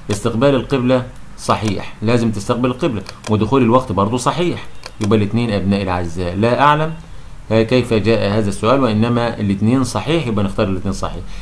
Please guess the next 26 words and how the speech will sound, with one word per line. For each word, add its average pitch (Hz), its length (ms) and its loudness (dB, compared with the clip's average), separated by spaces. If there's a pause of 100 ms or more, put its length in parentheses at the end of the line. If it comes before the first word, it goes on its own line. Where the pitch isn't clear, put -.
(120)
من 202 200 6
الماء 139 240 4
الطهور 117 480 2
ماء 110 260 2
البرك 131 440 0
ولا 107 260 4
المطر 123 420 4
ولا 113 540 2
الصرف؟ 104 400 2 (500)
طبعًا 110 240 4
أبنائي 104 520 0
من، 110 400 2 (520)
آه، 107 320 2
الماء 107 300 2
الطهور 107 460 2
اللي 98 160 2
هو 104 140 4
إيه؟ 110 340 2 (380)
ماء 104 320 2
المطر، 95 420 2
ماء 113 320 2
المطر. 95 500 2
اذكر 180 380 4
اثنين 127 500 4
من 117 140 0
آداب 147 800 2